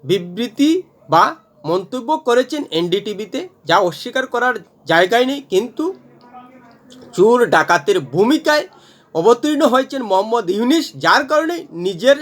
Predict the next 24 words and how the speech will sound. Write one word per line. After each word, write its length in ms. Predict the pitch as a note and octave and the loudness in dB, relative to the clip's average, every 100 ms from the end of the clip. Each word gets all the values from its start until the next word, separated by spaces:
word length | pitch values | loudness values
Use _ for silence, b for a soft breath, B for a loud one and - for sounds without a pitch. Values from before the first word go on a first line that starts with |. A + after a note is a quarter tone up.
| C4+ | -2
শাসনে 440 | C3 C#3 A3+ C4+ E4 F#4 _ C3 | -10 -6 -2 -2 -4 -10 _ -6
যে 120 | F3 B3 - b b b | -2 -2 -4 b b b
দুষ্কৃতি 560 | D3+ G#3 - A#3 A#3 C4 | -4 -4 -6 -10 -10 -2
কার্য 220 | G#3 F#3+ F3+ D#3+ | 2 2 0 -2
হচ্ছে, 320 | G#3 - A#3+ G#3 D3 | -2 -6 -14 -12 -8
নিজের 220 | C#3+ G#3 - | -6 -6 -6
শাসনে 400 | C3 - A3 A#3+ - D3+ | -8 -6 -2 -2 -2 -6
যে 100 | D#3+ - b b C#3+ | -8 -8 b b 0
নারকীয় 420 | E3+ G#3 G#3 A#3 D#3+ | 2 2 0 -4 -4
ঘটনা 260 | D#3+ G3+ G3+ C#3+ | -4 -2 -4 0
ঘটছে, 280 | F#3+ A3+ B3+ - C#3+ | -2 -4 -14 -12 -8
নিজের 220 | C#3 G#3+ - | -2 -2 -2
শাসনে 360 | C#3 C#3+ A3+ C4 G#3+ | -6 -4 -4 -6 -8
যে 80 | - - | -14 -6
বাংলাদেশে 420 | D3 D#3+ F#3 F#3+ E3 | -4 -2 -4 -4 -4
অরাজক, 440 | C#3 C#3 D#3+ E3 A3+ - _ D3+ | -2 -2 0 0 -2 -6 _ 0
অরাজক 320 | F3 F#3 C#4 _ | 2 4 0 _
পরিস্থিতি 420 | G3 F#3 - F3 E3 | -8 -8 -12 -18 -14
সৃষ্টি 220 | C#3+ C#3 D#3 | -12 -10 -8
হয়েছে, 220 | F3+ F3+ F#4 - B B | -8 -8 -10 -12 B B
তা 100 | F#3 G#3+ - D#3 | 2 2 0 -10
অস্বীকার 400 | - E3+ D#3 D3+ D3 | -8 -10 -8 -8 -6
করে 140 | C#3 B2+ | -8 -2
যাচ্ছেন। 380 | F#3 G#3 - E3+ | -2 -2 -6 -8